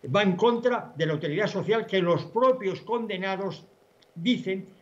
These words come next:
que, eh, pretenden con el indulto. Es decir, yo quiero salir de la calle para volverme a manifestar o volverme a atacar al Estado de Derecho. En cuanto al artículo ciento dos sobre el autoindulto, la Fiscalía del Tribunal Supremo defendió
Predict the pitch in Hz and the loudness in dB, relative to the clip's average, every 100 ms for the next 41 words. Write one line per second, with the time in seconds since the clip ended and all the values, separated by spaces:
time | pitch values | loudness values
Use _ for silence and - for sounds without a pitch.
0 | _ 151 131 - 151 147 196 - 185 175 | _ -4 -4 -4 -4 -2 -2 0 -2 -2
1 | 202 196 196 214 202 285 - - - 143 | -4 -2 0 0 0 0 -2 -8 -8 -6
2 | 165 220 180 135 202 - 220 139 147 180 | -4 -6 -8 -2 0 2 0 0 -4 0
3 | 226 214 214 202 214 - - 202 190 196 | 0 0 0 0 0 -4 -8 -2 0 -2
4 | - - _ _ _ - 156 - 151 170 | -6 -20 _ _ _ -14 -14 -6 -2 2
5 | 175 208 214 143 127 - 151 175 139 147 | 4 4 2 0 -4 -4 -4 -2 -2 -6
6 | 156 214 151 220 214 - - 139 139 147 | -2 -4 -2 -2 -2 -8 -4 -2 -2 0
7 | 214 170 160 208 208 190 190 196 151 120 | 0 -2 -4 -4 -2 -4 -4 -4 -6 -4
8 | 151 120 92 87 - - _ _ _ _ | -4 -4 -6 -12 -18 -20 _ _ _ _
9 | 180 185 190 175 185 175 151 233 240 180 | -6 0 0 2 2 0 -2 0 0 0
10 | 233 220 180 214 190 - - 151 - 151 | -2 0 0 0 0 -6 -14 -10 -4 0
11 | 151 147 147 143 151 - - - _ _ | 0 0 0 -2 -2 -6 -12 -20 _ _
12 | 185 180 190 208 262 262 220 202 226 196 | -4 -2 -2 0 2 2 2 0 -2 -4
13 | 196 208 196 185 139 165 156 220 233 | -4 -2 0 0 -2 0 0 2 0